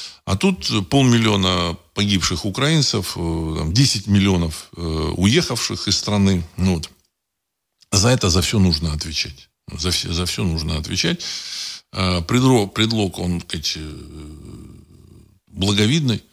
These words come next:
Потому что плохой человек. Всё понятно, что вот этот господин Зеленский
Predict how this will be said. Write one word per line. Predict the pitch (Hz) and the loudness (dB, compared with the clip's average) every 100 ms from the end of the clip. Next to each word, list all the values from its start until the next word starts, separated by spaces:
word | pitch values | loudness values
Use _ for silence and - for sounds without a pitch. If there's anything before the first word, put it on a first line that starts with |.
| _ _ _ _ _ _ _ - | _ _ _ _ _ _ _ -4
Потому | - 80 | -2 -2
что | 78 85 78 | -2 -2 -2
плохой | - 110 - 98 | -2 0 2 2
человек. | - 98 92 - - _ _ | 2 0 0 -4 -10 _ _
Всё | - 107 78 - | -2 0 -2 -4
понятно, | 104 113 87 - 76 - _ | 2 4 2 -2 -12 -14 _
что | - - | -10 -2
вот | 85 87 | 0 0
этот | 82 76 - - - _ _ _ | -2 -4 -10 -18 -20 _ _ _
господин | 101 - 95 87 82 | -2 0 2 4 4
Зеленский | 82 117 156 - | 2 4 2 0